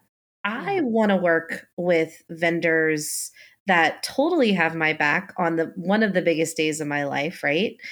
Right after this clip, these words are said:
Speaker 2: Right.
Speaker 1: And it's just, it, it helps your prospects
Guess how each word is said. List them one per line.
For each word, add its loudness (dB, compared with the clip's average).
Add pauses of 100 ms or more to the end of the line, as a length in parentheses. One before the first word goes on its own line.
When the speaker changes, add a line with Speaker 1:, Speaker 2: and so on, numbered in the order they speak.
(320)
Speaker 2:
Right. 2
Speaker 1:
And 4 (480)
it's 2
just, 2
it, 0 (480)
it 2
helps 0
your 2
prospects -2